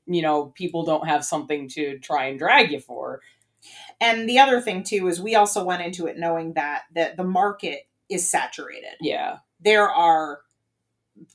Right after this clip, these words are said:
Speaker 2: thousands upon thousands of indie dyers that are selling beautiful yarns at the, at about the same price point that we are.
Speaker 1: Yeah.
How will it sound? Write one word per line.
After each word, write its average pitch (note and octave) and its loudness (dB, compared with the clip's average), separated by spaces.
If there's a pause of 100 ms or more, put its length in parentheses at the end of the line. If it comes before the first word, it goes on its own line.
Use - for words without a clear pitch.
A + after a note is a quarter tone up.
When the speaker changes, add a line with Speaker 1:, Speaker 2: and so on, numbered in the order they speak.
(120)
Speaker 2:
thousands G3+ 6
upon F3 -4
thousands F#3 2
of F3+ -6
indie E3+ -4
dyers D#3 -2
that D#3 2
are D#3 -4
selling D#3+ -2 (460)
beautiful G#3+ 2
yarns F3+ 0 (100)
at A#3+ 0
the, D4 -2
at E4+ 6
about D#4+ 4
the C#4 -4
same A3+ -2
price G3 -2
point F3+ -10
that D#3+ -6
we D#3 -4
are. C#3 -4
Speaker 1:
Yeah. D3+ -2